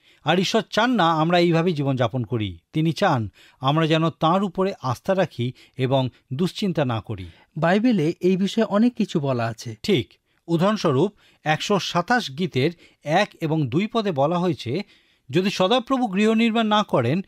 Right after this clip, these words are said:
Speaker 1: তবে নির্মাতারা বৃথাই পরিশ্রম করে। যদি সদাপ্রভু নগর রক্ষা না করেন, রক্ষক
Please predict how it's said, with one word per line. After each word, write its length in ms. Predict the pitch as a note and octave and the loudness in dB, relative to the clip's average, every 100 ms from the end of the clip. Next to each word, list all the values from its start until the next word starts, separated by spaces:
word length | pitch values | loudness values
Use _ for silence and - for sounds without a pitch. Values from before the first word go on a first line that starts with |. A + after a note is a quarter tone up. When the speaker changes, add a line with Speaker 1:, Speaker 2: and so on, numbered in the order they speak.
| _ _ | _ _
Speaker 1:
তবে 220 | - F3+ F#3+ | 0 2 4
নির্মাতারা 600 | G3 G3+ G3+ F#3+ G3+ D4+ _ _ G#2 | 2 2 0 2 0 -2 _ _ -4
বৃথাই 340 | C#3 E3 E3+ | -2 2 0
পরিশ্রম 400 | C3+ B2+ - A#2+ | 0 -4 -4 -8
করে। 280 | - F#2 F2 _ _ - | -8 -12 -12 _ _ -6
যদি 180 | C3 A#2+ | -4 -2
সদাপ্রভু 580 | C#3 C#3+ E3+ E3+ E3 | 0 0 0 0 0
নগর 340 | C#3+ A2+ A#2+ G#3 | 0 -2 -2 -2
রক্ষা 260 | A#3+ - | -2 -4
না 180 | G#3 D#3 | -2 -2
করেন, 360 | - C3+ C3+ C3+ _ _ - | 0 0 0 -2 _ _ -2
রক্ষক 420 | D#3+ - D#3 | -2 0 -2